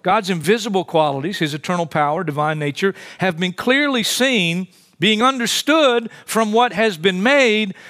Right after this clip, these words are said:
so that men are without excuse." And the rest of that chapter talks about the downward moral and spiritual spiral of men who reject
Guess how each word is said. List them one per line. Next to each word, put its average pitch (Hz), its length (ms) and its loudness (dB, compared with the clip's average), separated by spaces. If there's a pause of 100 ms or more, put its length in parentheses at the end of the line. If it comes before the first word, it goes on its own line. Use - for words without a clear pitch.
(120)
so 185 280 0
that 170 180 0
men 214 560 0 (460)
are 139 160 -2
without 143 580 -2 (480)
excuse." 151 640 -4
And 127 100 -6
the 127 60 -8
rest 147 240 -4
of 147 80 -6
that 143 140 -2
chapter 160 640 -4
talks 139 340 -6
about 135 300 -4
the 135 80 -10
downward 147 960 -6
moral 151 580 -2
and 135 100 -6
spiritual 151 720 -6
spiral 147 880 -4 (300)
of 120 180 -4
men 131 320 -4
who 131 240 -4
reject 127 960 -6